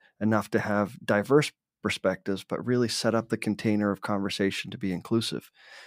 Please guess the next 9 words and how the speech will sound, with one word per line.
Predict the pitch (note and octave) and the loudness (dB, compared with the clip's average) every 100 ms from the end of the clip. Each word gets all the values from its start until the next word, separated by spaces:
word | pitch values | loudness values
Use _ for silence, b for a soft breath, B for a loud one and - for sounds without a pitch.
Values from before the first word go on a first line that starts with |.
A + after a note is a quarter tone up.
| B B _ _ _ | B B _ _ _
That's, | B2 B2+ - - _ _ - | 4 4 0 -16 _ _ 4
that | C3+ | 4
takes | - B2+ - | 6 2 4
work. | A2+ A2 - | 4 4 2
That | G#2+ G#2+ | -2 2
takes | B2 G#2+ | 0 0
intention. | G2+ F2+ A2 G#2+ F2+ D#2+ | -2 0 2 0 -2 -2
That | G2+ | -4
takes | - A2+ G2+ - | -2 -2 -2 -8